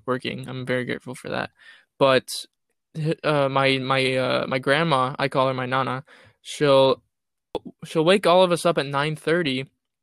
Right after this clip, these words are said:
just to tell us to be downstairs at ten. And I'm like, "Why don't you just wake us all <laughs> up at ten? Like, I'll be downstairs if you just, <laughs> if you just wake me up at ten. Like, you don't have to,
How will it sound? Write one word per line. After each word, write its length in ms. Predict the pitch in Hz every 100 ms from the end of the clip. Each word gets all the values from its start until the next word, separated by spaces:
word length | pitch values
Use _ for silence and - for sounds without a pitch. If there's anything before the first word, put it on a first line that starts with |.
| _ _ _ _ _ _ _ -
just 280 | 165 156 -
to 100 | 160
tell 340 | - 147 147
us 200 | 180 -
to 120 | 170
be 280 | 143 151 156
downstairs 760 | 147 147 143 - - 143 143 135
at 180 | 131 -
ten. 440 | - 139 120 - _ _ _ _ _ _ _ _ -
And 140 | 160
I'm 180 | 165 170
like, 360 | 160 151 - _ _ _ _ _ _ -
"Why 320 | 143 147 170
don't 240 | 202 202
you 60 | 196
just 220 | 190 190
wake 240 | 165 175 196
us 140 | -
all 180 | 190 190
<laughs> 80 | 180
up 140 | -
at 140 | 185 143
ten? 380 | 196 214 190
Like, 180 | 139 147
I'll 120 | 175
be 220 | 160 180 185
downstairs 880 | 190 180 185 - 185 214 190 139 131
if 180 | 156 165
you 120 | 165
just, 200 | 156 -
<laughs> 400 | - - - -
if 420 | 226 392 320 190
you 60 | 196
just 220 | 190 190
wake 220 | 180 190
me 160 | 185 214
up 120 | 190
at 160 | 180 151
ten. 360 | 190 208 175
Like, 140 | 156 160
you 80 | 165
don't 240 | 185 175
have 100 |
to, 60 | 151